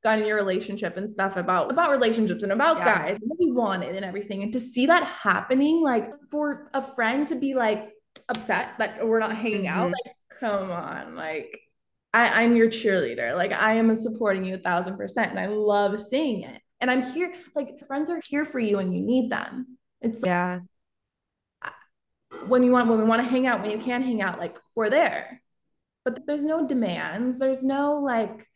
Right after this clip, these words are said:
Speaker 1: crazy expectations. There's no, like, rules of, like,
Speaker 2: Yeah.
Speaker 1: you need to check in every, every week. You need to, like, we need to hang out once a week. That's not realistic.
Speaker 2: It's so cool. I feel like if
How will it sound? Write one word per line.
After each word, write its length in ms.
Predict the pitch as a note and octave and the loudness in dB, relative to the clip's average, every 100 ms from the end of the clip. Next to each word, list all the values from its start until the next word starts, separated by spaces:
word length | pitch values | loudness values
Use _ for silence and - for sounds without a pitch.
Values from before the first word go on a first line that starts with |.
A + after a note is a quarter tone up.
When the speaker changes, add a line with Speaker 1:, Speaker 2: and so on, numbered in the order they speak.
| _ _ - | _ _ -18
Speaker 1:
crazy 480 | - B3+ A#3 G#3+ | -4 -2 0 0
expectations. 1160 | G3 - - - - - - F#3+ F#3 G#3+ C4 B3+ | -2 -4 -12 -14 -14 -16 -14 -12 -8 -4 -2 0
There's 240 | B3 A#3+ | 0 0
no, 180 | B3 C4 | 0 0
like, 280 | B3+ A3 G#3+ - _ _ _ G#3+ | 0 -2 -4 -10 _ _ _ -6
rules 800 | G3+ G3 F3+ E3 F3+ G#3+ A#3 | 0 2 2 0 0 0 2
of, 260 | A3+ G3 G3 | 4 2 2
like, 140 | F#3+ | 2
Speaker 2:
Yeah. 340 | F#3+ G#3 G3+ F#3+ _ | 4 4 2 -2 _
Speaker 1:
you 140 | B3 A3+ | -2 -2
need 100 | A3+ | -2
to 40 | |
check 220 | A#3 G#3 | -4 -2
in 120 | A3+ | -2
every, 500 | G#3 G#3 G#3 G3 F3+ - | -2 -2 -2 -4 -4 -2
every 240 | G3+ G3+ | 0 0
week. 280 | F3+ - F#3 | -2 -6 -8
You 80 | G#3 | -4
need 140 | A3 | -2
to, 80 | G#3+ | 0
like, 320 | G#3 G3+ - - _ | 2 0 -4 -20 _
we 80 | A3 | 2
need 140 | A#3 | 2
to 60 | A#3 | 2
hang 120 | G#3+ | -2
out 140 | F#3+ F3 | -2 -4
once 260 | D#3 - | -6 -8
a 60 | F3+ | -10
week. 280 | - G#3+ B3 | -8 -6 -6
That's 280 | B3 - | -6 0
not 180 | C#4+ E4 | 2 2
realistic. 560 | - - G3+ - - - - _ _ _ _ | 0 -4 -4 -6 -10 -10 -16 _ _ _ _
Speaker 2:
It's 220 | C4+ C4+ | -2 0
so 340 | - - B3+ D4 | -2 4 4 4
cool. 380 | - G#3 F#3+ F#3+ | 2 4 6 6
I 160 | F#3 | 4
feel 180 | F#3+ A3+ | 2 4
like 220 | A3 G3+ | 4 2
if 100 | - | -4